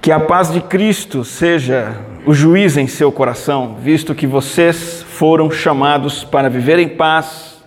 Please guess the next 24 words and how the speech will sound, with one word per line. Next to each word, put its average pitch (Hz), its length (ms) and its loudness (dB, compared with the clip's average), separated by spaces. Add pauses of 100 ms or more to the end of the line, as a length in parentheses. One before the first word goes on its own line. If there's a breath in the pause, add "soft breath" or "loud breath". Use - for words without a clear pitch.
como 185 240 0
membros 147 440 -4
de 131 120 -6
um 139 60 -4
só 143 180 -4
corpo." 143 520 -2
Eu 139 100 0
sublinho 196 680 0
essa 151 240 -2
parte 147 480 0
aqui. 143 380 0 (380 loud breath)
"Vocês 147 280 2
foram 175 220 2
chamados 180 880 0 (480 loud breath)
para 160 160 2
viver 151 240 0
em 160 100 -2
paz 175 380 0
como 165 200 -4
membros 156 380 -8
de 147 80 -8
um 156 40 -8
só 147 180 -8
corpo. - 440 -2